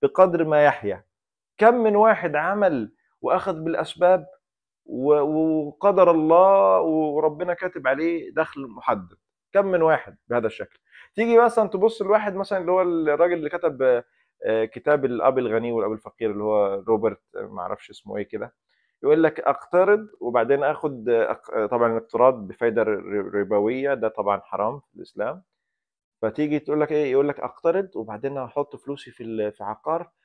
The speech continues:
أو أحط فلوسي في ذهب، أو أحط فلوسي في بيتكوين إلى آخره"، هو أو غيره.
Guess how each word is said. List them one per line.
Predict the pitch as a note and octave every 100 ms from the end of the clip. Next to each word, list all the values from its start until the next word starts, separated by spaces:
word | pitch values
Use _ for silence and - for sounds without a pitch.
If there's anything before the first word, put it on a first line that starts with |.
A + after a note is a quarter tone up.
| _ _
أو | G#2
أحط | G#2 C3+ C3
فلوسي | A#2+ C3+ C3+ G#2+
في |
ذهب، | G#2 D#3 E3 E3
أو | G#2
أحط | G#2+ C3+ C3 B2
فلوسي | A2+ B2+ C3+ C3+
في | -
بيتكوين | B2 A#2+ - D3+ E3 E3 -
إلى | A#2+ G2+
آخره"، | A#2 A#2+ G#2
هو | A#2+ F#3+ F3
أو | D3+
غيره. | B2+ G2 E2